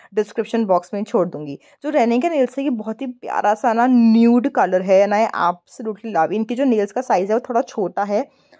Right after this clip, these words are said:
मुझे साइज़ वाइज बेटर लगे ये। उस वाले से वो थोड़े बड़े हैं, थोड़े छोटे हैं, but दोनों ही बहुत अच्छा काम करते हैं। ये वाले भी बहुत ड्यूरेबल नेल्स हैं।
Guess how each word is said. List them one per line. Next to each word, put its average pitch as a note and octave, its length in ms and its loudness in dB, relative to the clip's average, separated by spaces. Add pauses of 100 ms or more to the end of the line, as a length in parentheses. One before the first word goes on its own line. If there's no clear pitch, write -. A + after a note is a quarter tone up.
(140)
मुझे B3 180 -4
साइज़ A#3 360 -2
वाइज A#3 260 0
बेटर G#3 340 2
लगे A#3 220 2
ये। A#3+ 240 4 (380)
उस - 200 -12
वाले A#3+ 200 2
से E4 100 -4
वो D#4+ 80 0
थोड़े E4 200 2
बड़े G#3+ 240 0
हैं, A#3+ 180 0
थोड़े C4+ 140 2
छोटे G#3+ 280 0
हैं, G#3 140 -2
but G3 380 -2
दोनों G3+ 320 2
ही A#3 100 2
बहुत G3+ 480 -2
अच्छा G3+ 240 -4
काम G3 260 -2
करते G3+ 280 -8
हैं। G3+ 180 -6
ये G#3+ 160 -2
वाले F#3+ 220 2
भी G#3+ 100 0
बहुत G3 360 0
ड्यूरेबल G3+ 380 -2
नेल्स F#3+ 320 -2
हैं। A3 160 0